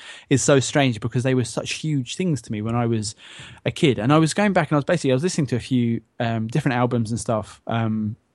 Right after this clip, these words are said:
that I'd enjoyed when I was younger. And I, I was listening to Rage Against the Machine,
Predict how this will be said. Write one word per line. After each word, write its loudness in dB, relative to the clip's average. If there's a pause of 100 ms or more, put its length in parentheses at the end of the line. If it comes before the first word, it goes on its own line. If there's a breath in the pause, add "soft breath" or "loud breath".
(540)
that 4
I'd 4
enjoyed 4
when -2
I 2
was -2
younger. 2
And 2
I, -2
I -2
was 2
listening 2
to 0
Rage 4
Against -4
the 2
Machine, 0